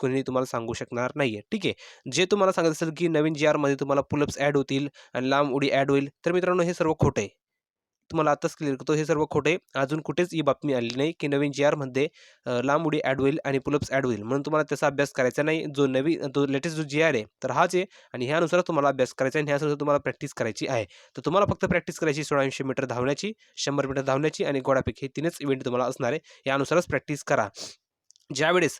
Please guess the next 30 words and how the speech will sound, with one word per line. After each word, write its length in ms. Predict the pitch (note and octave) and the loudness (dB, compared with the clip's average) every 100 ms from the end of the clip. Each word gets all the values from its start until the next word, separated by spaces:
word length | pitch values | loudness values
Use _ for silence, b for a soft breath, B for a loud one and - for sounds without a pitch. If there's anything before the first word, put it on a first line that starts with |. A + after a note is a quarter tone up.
| b b | b b
नवीन 260 | B2+ C3 C#3+ | -2 0 0
जीआर 220 | C3 C#3+ | 2 0
येईल 240 | - D3 F#2+ - | 2 -2 -4 -8
तर 80 | - - | -10 2
त्या 160 | E3+ | 2
संदर्भात 540 | F3 - C#3 C#3 D#3 D3 | 2 -2 -4 -2 2 2
सर्वात 320 | - C3+ E3+ - | 2 0 0 0
अगोदर 240 | C3+ C3+ C#3 | -2 0 -2
तुम्हाला 200 | C3+ C3 | 0 -2
माहिती 280 | B2 C#3 D#3+ - | -2 -4 -6 -8
आपल्या 280 | B2+ A#2+ C#3 | -6 0 -2
चॅनलवरती 340 | C3 A#2 A2+ | 0 -4 -6
दिली 200 | A#2+ A2 | -8 -6
जाईल, 220 | A#2 A#2 G2+ b b b | -2 -2 -4 b b b
म्हणून 180 | B2 B2 | -4 -2
चॅनलला 340 | B2 A#2 A#2+ | -2 0 -2
सबस्क्राईब 440 | - C3+ - C#3+ C3+ | -4 -8 -4 -2 0
करायला 260 | A#2+ A#2 F#3+ - | -2 0 -2 -4
विसरू 260 | C3+ C3+ A#2+ | -6 -4 -4
नका, 240 | A#2 A#2 - b | -6 -6 -12 b
कारण 160 | - C3 | -4 -2
तुम्हाला 280 | B2 C3 B2 | -2 -4 -4
संपूर्ण 260 | C#3 F3+ E3+ | -6 -2 0
माहिती 220 | C#3+ C#3 | 0 -2
पुराव्यासह 380 | C#3+ B2 A#2+ D3 | 0 0 0 -4
सांगत 420 | - A#2 A#2+ - | -6 -8 -8 -10
असतो. 260 | C#3 B2 G#2+ B B B | -8 -6 -6 B B B
आता 160 | C3 D#3+ | -2 0
मित्रांनो 220 | E3+ F3 | 0 0
तेही 140 | F3+ | 0